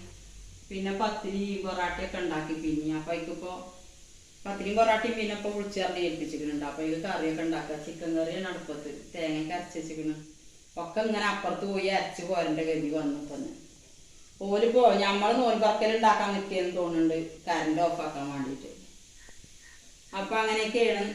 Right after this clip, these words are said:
വീഡിയോ എടുക്കാൻ പറ്റുന്ന മാതിരിയൊക്കെ എടുക്കും പറഞ്ഞില്ലേ ഞാൻ, ഫുള്ളായിട്ടൊന്നും ഉണ്ടാവില്ല കേട്ടോ. അപ്പൊ ആയിക്കോട്ടെ എന്നാ, എല്ലാരും സ-,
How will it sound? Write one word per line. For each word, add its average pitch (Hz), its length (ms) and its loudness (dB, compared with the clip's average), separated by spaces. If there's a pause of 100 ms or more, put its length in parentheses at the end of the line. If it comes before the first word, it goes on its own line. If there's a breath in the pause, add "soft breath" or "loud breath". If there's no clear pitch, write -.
(440)
വീഡിയോ 190 360 2
എടുക്കാൻ 208 280 -2
പറ്റുന്ന 208 320 -2
മാതിരിയൊക്കെ 190 440 -2
എടുക്കും 190 280 -6
പറഞ്ഞില്ലേ 156 400 -2
ഞാൻ, 156 160 -6 (240)
ഫുള്ളായിട്ടൊന്നും 170 600 -4
ഉണ്ടാവില്ല 151 360 0
കേട്ടോ. 147 160 -6 (2000)
അപ്പൊ 165 180 -12 (160)
ആയിക്കോട്ടെ 175 440 -6
എന്നാ, 185 140 -2 (200)
എല്ലാരും 175 480 0
സ-, 196 120 -2